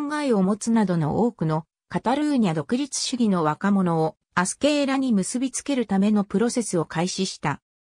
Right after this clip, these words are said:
九十年代の最初の数年間、アークはテロリスト集団テーラ・リューラのメンバーを取り込むことを通じて、暴力主義を放棄させ、同組織の解散に尽力した。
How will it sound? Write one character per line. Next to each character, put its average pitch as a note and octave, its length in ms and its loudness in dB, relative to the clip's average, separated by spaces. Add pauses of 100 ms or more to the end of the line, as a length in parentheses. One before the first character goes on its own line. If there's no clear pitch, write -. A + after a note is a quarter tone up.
(220)
九 C#4+ 260 -2
十 D4 300 -2
年 D4+ 240 -2
代 G#3 180 2
の D#3+ 160 -2
最 G#3+ 220 0
初 C4+ 180 0
の C4 100 0
数 C4+ 240 0
年 C4 220 0
間、 D#3+ 300 -2 (260)
ア B3+ 180 2
ー A#3+ 120 -4
ク A#3+ 120 0
は F#3+ 120 2
テ F#3 160 0
ロ B3 100 0
リ B3+ 140 0
ス - 140 -8
ト E3 100 -2
集 B3+ 320 0
団 C#4 240 -4
テ B3+ 220 0
ー - 20 0
ラ・ E3+ 140 2
リ E3+ 140 2
ュ G#3 40 4
ー A#3 40 4
ラ B3 140 2
の G#3 140 2
メ G#3+ 140 2
ン C4+ 100 -2
バ A3 160 2
ー F3+ 60 2
を D#3+ 80 0
取 E3 220 -2
り - 20 -4
込 F3 160 0
む F3 180 0 (240)
こ A#3 140 -4
と C4+ 160 0
を F#3+ 80 0
通 G3+ 260 0
じ F#3 180 -4
て、 E3 220 0 (240)
暴 A#3 200 4
力 D#4 260 -2
主 - 140 -2
義 C4 180 0
を F#3+ 80 0
放 A3+ 180 0
棄 - 140 -14
さ F#3+ 160 -6
せ、 E3 240 -2 (240)
同 A3+ 180 4
組 D#4 180 -2
織 - 280 -2
の E3+ 100 0
解 F3 240 -4
散 A#3 240 2
に A3+ 100 2
尽 G3 220 2
力 G#3+ 280 -2
し - 120 -10
た。 - 220 -4